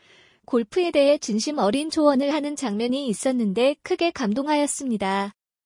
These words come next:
버추얼 휴먼 인터페이스가 사용자에게 감동을 주는데 아주 효과적일 수 있다는 것을 크게 느꼈습니다. A,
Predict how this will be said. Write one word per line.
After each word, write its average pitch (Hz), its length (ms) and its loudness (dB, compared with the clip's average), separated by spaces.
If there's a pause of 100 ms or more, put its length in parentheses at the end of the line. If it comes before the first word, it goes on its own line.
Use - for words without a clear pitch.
(540)
버추얼 320 460 2
휴먼 320 280 -2
인터페이스가 277 880 -2
사용자에게 339 800 0
감동을 285 540 -2
주는데 233 580 0 (500)
아주 233 300 -2
효과적일 311 640 0
수 320 160 -4
있다는 269 320 -4
것을 247 300 -2
크게 339 320 -2
느꼈습니다. 208 960 -4 (1200)
A, 220 440 2